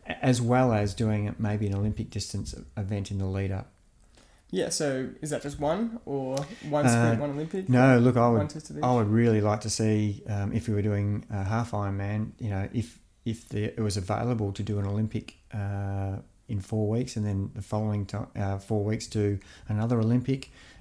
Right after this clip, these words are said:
Speaker 1: and then if you could, eight weeks out to do a half Ironman at the training session,
Speaker 2: Mm-hmm.
Speaker 1: um, before your main, so that you've actually completed it.
Speaker 2: Yeah, and what, would you do that just at a cruisy pace or? 'Cause
Speaker 1: Yeah,
Speaker 2: that's
Speaker 1: as a
Speaker 2: pretty big thing to
Speaker 1: training,
Speaker 2: do.
Speaker 1: as a training session.
Speaker 2: Yeah.
Speaker 1: Um,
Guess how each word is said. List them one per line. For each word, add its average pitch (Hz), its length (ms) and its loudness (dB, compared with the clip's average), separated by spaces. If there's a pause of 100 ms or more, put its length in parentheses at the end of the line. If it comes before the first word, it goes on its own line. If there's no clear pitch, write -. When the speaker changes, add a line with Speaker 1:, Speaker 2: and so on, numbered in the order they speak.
Speaker 1:
and 107 100 0
then 107 140 -2
if 117 240 -2
you 98 100 -2
could, 131 480 0 (100)
eight 113 200 -2
weeks 107 280 -2
out 104 220 -2
to - 80 -10
do 101 180 -2
a 101 40 -2
half 104 360 -6 (160)
Ironman 98 580 -2 (280)
at 110 80 -8
the 98 80 -8
training 107 380 -2
session, 104 380 -8 (180)
Speaker 2:
Mm-hmm. 165 280 -4
Speaker 1:
um, 104 320 -4 (180)
before 104 280 -4
your 101 100 -2
main, 101 380 -4 (380)
so - 140 -10
that 104 120 -4
you've 104 100 -4
actually - 280 -6
completed 101 500 -6
it. - 160 -10 (100)
Speaker 2:
Yeah, 160 180 -8 (260)
and 131 280 -8
what, 139 280 -4 (120)
would 151 200 -8
you 139 40 -10
do 135 180 -8
that 120 180 -8
just - 220 -6
at 95 100 -10
a 113 260 -8 (240)
cruisy 160 320 -6
pace 156 380 -6
or? 139 180 -4
'Cause - 180 -10
Speaker 1:
Yeah, 175 140 4
Speaker 2:
that's 160 120 4
Speaker 1:
as 143 160 0
a - 20 4
Speaker 2:
pretty - 20 4
big - 0 -
thing - 0 -
to - 60 0
Speaker 1:
training, 131 320 2
Speaker 2:
do. 127 200 -4
Speaker 1:
as 131 120 -2
a 123 60 0
training 120 340 2
session. 104 520 -4
Speaker 2:
Yeah. 110 160 0
Speaker 1:
Um, 110 120 0